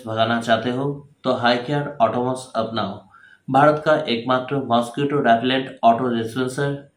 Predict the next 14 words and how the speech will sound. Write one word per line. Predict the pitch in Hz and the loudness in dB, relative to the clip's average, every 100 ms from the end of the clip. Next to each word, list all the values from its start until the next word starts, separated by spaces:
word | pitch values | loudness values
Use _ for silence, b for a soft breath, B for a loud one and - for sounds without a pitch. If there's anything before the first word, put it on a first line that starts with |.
| _ 123 | _ -4
जिसमें | 147 160 185 | -2 2 2
मौजूद | 180 175 180 180 | 4 2 2 0
four | - 139 135 | 0 0 2
times | 151 151 147 123 | 2 2 0 2
less | 120 120 123 | 2 2 0
chemical, | 123 127 139 143 - - | -2 -2 -2 -2 -6 -2
जो | 127 | 4
आपके | 120 120 135 127 | 4 2 -4 -4
स्वास्थ्य | - 117 117 - 113 | 0 0 0 -6 -2
अनुरूप | 120 127 127 - - | 0 0 -2 -8 -6
तैयार | 104 113 117 | -4 0 0
किया | 117 117 | 0 -4
गया | 117 123 | -2 -2
है। | 123 135 | -2 -4